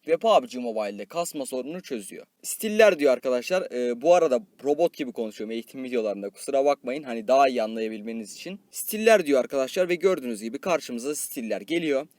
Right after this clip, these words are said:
Şimdi bu seçenek arkadaşlar biraz da size kalmış. Ya klasik yapın ya renkli yapın ama aşağıdaki gerçekçi, yumuşak veya filmi yapmayın. Neden diye soruyorsanız arkadaşlar gerçekçi, yumuşak ve film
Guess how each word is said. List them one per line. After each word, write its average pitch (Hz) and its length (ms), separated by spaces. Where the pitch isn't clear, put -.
Şimdi 190 360
bu 214 80
seçenek 233 400
arkadaşlar 180 560
biraz 165 280
da 190 80
size 143 240
kalmış. - 460
Ya 170 120
klasik 220 460
yapın 180 260
ya 160 180
renkli 170 320
yapın 190 340
ama 214 240
aşağıdaki 170 560
gerçekçi, 160 500
yumuşak 143 420
veya 101 240
filmi 175 300
yapmayın. 110 520
Neden 214 340
diye 139 120
soruyorsanız 185 560
arkadaşlar 185 540
gerçekçi, 180 500
yumuşak 165 460
ve - 80
film 196 300